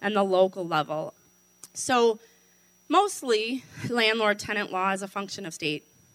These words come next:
statute, and with our federally subsidized housing, there's additional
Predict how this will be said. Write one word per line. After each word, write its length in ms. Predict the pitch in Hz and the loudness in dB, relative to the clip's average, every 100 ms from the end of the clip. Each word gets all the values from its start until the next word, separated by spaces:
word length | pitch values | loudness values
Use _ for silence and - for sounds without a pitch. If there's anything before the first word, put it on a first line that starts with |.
| _ _ _ _ | _ _ _ _
statute, 720 | - - 160 160 - 156 165 - _ _ - | -14 -6 -4 -4 -6 -4 -4 -8 _ _ -2
and 540 | 202 190 190 190 180 | 0 2 2 0 -2
with 180 | 196 185 | -6 -2
our 120 | 165 | -2
federally 500 | 175 180 196 180 160 | -2 -6 -4 -6 -6
subsidized 580 | - 294 - 240 202 190 | -2 -2 -2 -2 -2 -2
housing, 340 | 185 185 208 | -6 -6 -10
there's 200 | 196 185 | -12 -14
additional 680 | 180 185 190 - 208 202 | -12 -6 -6 -4 -2 -2